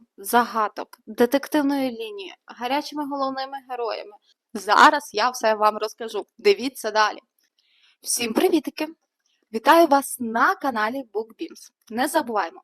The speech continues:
лайкати дане відео, підписуватись та писати коментарі. І сьогодні я з вами хочу поговорити про неймовірну трилогію, яка вкрала моє серденько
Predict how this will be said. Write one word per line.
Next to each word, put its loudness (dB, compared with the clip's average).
лайкати -4
дане -8
відео, -10
підписуватись -12
та -2
писати -6
коментарі. -16
І 2
сьогодні 0
я 0
з -18
вами -2
хочу -14
поговорити -12
про -12
неймовірну 0
трилогію, -2
яка -6
вкрала 2
моє -2
серденько -8